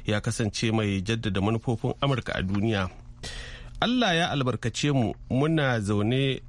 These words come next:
a ƙasa mai cike da 'yanci, ƙasar da mutum ke iya cimma duk irin buƙatarsa,"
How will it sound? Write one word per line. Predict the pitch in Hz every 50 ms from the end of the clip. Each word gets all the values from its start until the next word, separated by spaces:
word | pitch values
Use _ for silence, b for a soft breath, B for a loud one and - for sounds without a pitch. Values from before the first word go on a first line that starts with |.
| -
a | - 107 104 95 -
ƙasa | - 113 - - 139 135
mai | 139 127 110
cike | - - - 139 135 135
da | 135 117 110 104 98
'yanci, | - 92 113 113 - - - 98 -
ƙasar | - - - - - 143 131 127 123 113
da | 110 113 98
mutum | 101 101 - - 135 123 117
ke | - - 107 95 - -
iya | - 135 131 123 120 113 107 101 95 -
cimma | - 135 131 123 110 104
duk | 120 151 180 - - - - - - - - -
irin | 156 156 151 139 120 113 101
buƙatarsa," | - - 113 120 123 - 123 101 98 - 110 95 90